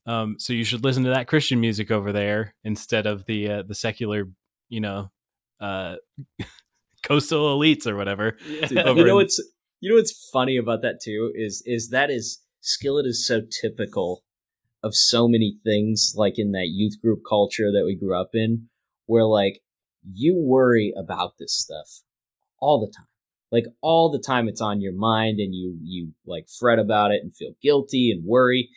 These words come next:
Speaker 3: And then, like, you have these little things that are kinda like a vacation from it, but they're safe, right? You're not gonna get in trouble. Like, this is a safe way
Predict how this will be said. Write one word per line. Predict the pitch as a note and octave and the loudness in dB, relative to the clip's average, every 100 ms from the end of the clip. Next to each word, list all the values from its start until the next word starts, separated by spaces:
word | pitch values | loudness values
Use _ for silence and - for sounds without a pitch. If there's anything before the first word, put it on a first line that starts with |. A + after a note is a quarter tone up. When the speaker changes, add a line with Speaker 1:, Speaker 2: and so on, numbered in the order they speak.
| _ _ _ _ - | _ _ _ _ -4
Speaker 3:
And | A2 | 2
then, | B2 A#2+ | 4 4
like, | A2+ G2+ - | 2 0 -4
you | A2 G2 A2+ | -8 -2 0
have | A2 | 0
these | A2+ - G2 | 0 -2 -4
little | G2+ A#2 B2 - | 0 2 0 -2
things | - A2 G#2 F#2 F2+ - - | 0 0 0 -2 -4 -6 -4
that | F2+ | -4
are | F2 - | -6 -6
kinda | G#2 G#2 | -2 0
like | G2+ F#2+ F#2+ | 0 0 -4
a | F2+ | -8
vacation | F2 E2 F2+ F#2 - A2 | -10 -8 -6 -6 -4 -6
from | G#2 G#2+ G#2+ | -6 -4 0
it, | A#2 - | -2 -4
but | G#2 - | -10 -8
they're | G2 | -6
safe, | - E3 D3 G2 - - _ | -2 2 2 2 -6 -20 _
right? | F#2+ G2 A2+ | -2 -2 -2
You're | G#2 | -6
not | G2+ A2 - | -4 -4 -2
gonna | A2 | -2
get | G#2+ A2+ | -2 -4
in | - | -6
trouble. | A2 F#2 E2 | -4 -4 -4
Like, | G2 - _ _ _ _ - | -6 -8 _ _ _ _ -4
this | B2 C3 | -2 0
is | A2 | 0
a | G#2+ | 0
safe | - B2+ A#2+ A#2+ | 2 4 2 2
way | A#2 G#2+ | 2 2